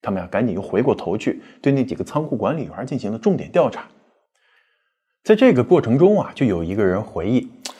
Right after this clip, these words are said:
说，他曾经在好几个月前的一次点货中啊，发现有一个罐子的外壁呢湿哒哒的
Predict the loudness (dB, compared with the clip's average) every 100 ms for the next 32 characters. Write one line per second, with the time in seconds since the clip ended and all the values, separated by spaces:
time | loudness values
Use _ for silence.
0 | -20 -4 -2 -2 -2 -2 2 2 0 -2
1 | 0 2 0 -2 -2 -4 -4 -2 -2 -2
2 | -6 -6 -8 0 2 2 0 -14 -18 -20
3 | _ -4 -2 -6 -4 -6 -6 0 0 0
4 | -4 -2 0 0 0 0 0 -2 -8 -8
5 | 0 0 0 -10 -16